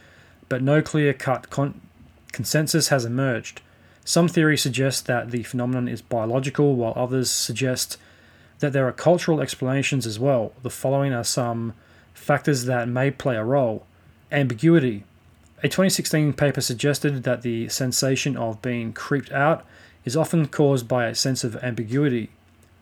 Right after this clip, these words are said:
When we see things that are almost but not quite human, it creates a tension that feels unpleasant. Such effects are sometimes exploited to heighten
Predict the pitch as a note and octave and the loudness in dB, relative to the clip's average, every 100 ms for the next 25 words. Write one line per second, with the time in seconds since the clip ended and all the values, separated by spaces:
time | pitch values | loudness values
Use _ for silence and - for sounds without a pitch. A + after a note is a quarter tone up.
0 | _ _ _ _ - D3 E3 E3 D#3 - | _ _ _ _ 0 2 4 4 2 2
1 | D3 B2+ B2+ B2 A#2+ A#2 A#2+ C3 C3 B2 | 2 2 2 2 0 0 0 0 2 0
2 | A#2+ - - - _ _ _ _ _ _ | -2 -6 -10 -12 _ _ _ _ _ _
3 | _ - A#2 B2 - C#3 B2 - D#3 D#3+ | _ -6 -4 -6 -2 -2 -2 0 2 4
4 | E3 D3 - - C#3 B2+ B2 B2 A#2 - | 4 0 -10 -4 0 0 0 -4 -4 -4
5 | D3 C#3+ D#3+ D3 A#2+ A#2 - B2 A2+ A#2 | -2 0 0 2 0 -4 -4 -4 -4 -6
6 | G#2+ - D#3 C3+ A2+ - _ _ _ _ | -6 2 4 4 -2 -10 _ _ _ _
7 | _ _ _ - - E3 D#3+ D#3+ D#3 C#3+ | _ _ _ -14 0 2 4 2 2 2
8 | - - D#3+ B2 A#2 - C#3 C#3+ C3 B2 | 0 -2 -2 -2 0 0 0 0 0 -2
9 | - - C3 B2+ B2 A#2+ B2+ B2 B2 B2+ | -6 -4 -2 -2 -4 -4 0 -2 -2 -2
10 | B2 A#2+ | -2 -4